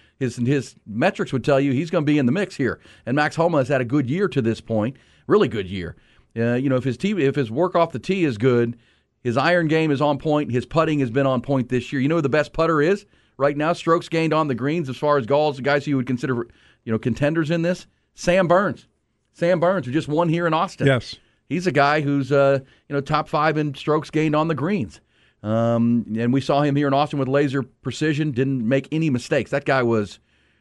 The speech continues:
Speaker 1: you know, in match play, if you don't make mistakes, you're hard to beat. He didn't make any mistakes in winning, winning that, that,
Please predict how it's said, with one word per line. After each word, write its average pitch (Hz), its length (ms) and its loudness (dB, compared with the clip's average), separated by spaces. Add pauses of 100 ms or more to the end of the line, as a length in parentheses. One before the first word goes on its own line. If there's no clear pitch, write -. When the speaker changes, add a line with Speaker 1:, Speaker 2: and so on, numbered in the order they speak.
(120)
Speaker 1:
you 135 80 -4
know, 123 40 2
in 117 60 2
match 151 260 0
play, 139 180 2
if 117 60 -2
you 151 60 0
don't 151 100 2
make 143 160 0
mistakes, 113 380 -2
you're 147 100 -2
hard 131 180 2
to 104 40 -6
beat. 151 300 0 (360)
He 185 80 -6
didn't 120 120 4
make 117 120 2
any 156 140 2
mistakes 98 460 -4
in 104 120 -2
winning, 110 340 0
winning 120 200 2
that, 107 260 0
that, 104 200 -2